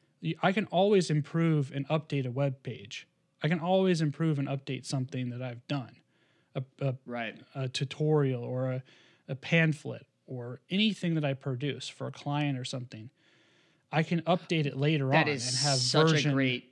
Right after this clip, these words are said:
Speaker 2: such a great point. You can always come back and update it. You're gonna say, what,
Speaker 1: Yeah.
Speaker 2: version
Speaker 1: Version
Speaker 2: one hundred and ten?
Speaker 1: two point oh or whatever, yeah.
Speaker 2: <laughs> Yeah.
Speaker 1: <laughs>
Speaker 2: Yeah,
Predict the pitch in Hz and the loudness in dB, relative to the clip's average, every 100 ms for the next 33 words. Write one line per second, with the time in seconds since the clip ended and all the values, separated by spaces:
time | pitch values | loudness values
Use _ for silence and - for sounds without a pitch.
0 | _ - - - 139 127 120 107 131 101 | _ -6 -2 -2 -2 -4 -6 -6 -8 -8
1 | 87 131 127 139 - 131 131 127 123 117 | -8 -6 -4 -6 -4 -4 -2 -2 -4 -6
2 | 131 117 110 107 107 113 - 101 98 127 | -6 -6 -6 -8 -8 -10 -10 -12 -8 -8
3 | 127 - 123 117 101 123 165 123 113 123 | -6 -6 -6 -6 -8 0 0 0 -2 -4
4 | 113 113 127 131 185 190 175 196 170 185 | -6 -8 -6 2 4 4 4 2 4 4
5 | 175 131 123 131 175 151 117 127 139 107 | 4 2 0 2 4 2 0 -4 -4 -6
6 | - - 127 180 165 135 107 - 151 185 | -12 -6 0 2 2 0 -4 -4 -2 0
7 | 156 175 139 - _ 120 151 170 | 0 0 -4 -10 _ -6 -2 0